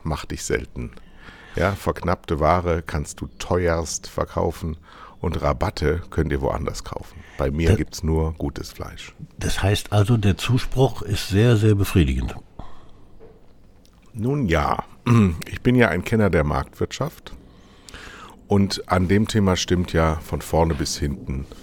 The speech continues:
Speaker 1: alles. Es stimmt alles. Es ist nichts erlogen und erstunken. Es ist nichts marketingtechnisch überhöht, wie sonst mein Lebenswerk, <laughs> ja, sondern es besteht aus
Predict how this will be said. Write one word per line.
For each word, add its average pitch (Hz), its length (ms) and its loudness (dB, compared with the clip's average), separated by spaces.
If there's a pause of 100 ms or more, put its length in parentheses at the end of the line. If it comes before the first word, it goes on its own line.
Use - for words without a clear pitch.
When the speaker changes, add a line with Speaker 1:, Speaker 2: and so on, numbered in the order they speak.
(140)
Speaker 1:
alles. - 540 -4 (720)
Es 87 100 0
stimmt - 460 2
alles. 95 400 2
Es 80 160 -4
ist 95 180 0
nichts - 720 0 (100)
erlogen 101 560 4
und 92 180 -4
erstunken. 90 560 -4
Es 78 180 -4
ist 85 140 -4
nichts 104 300 -2
marketingtechnisch 92 920 -4
überhöht, 82 480 0 (380)
wie 87 80 2
sonst 90 340 4
mein 80 160 2
Lebenswerk, 82 840 0 (120)
<laughs> - 120 -8
ja, 95 240 2 (440)
sondern 92 360 4
es - 300 2
besteht 110 540 0
aus 85 400 0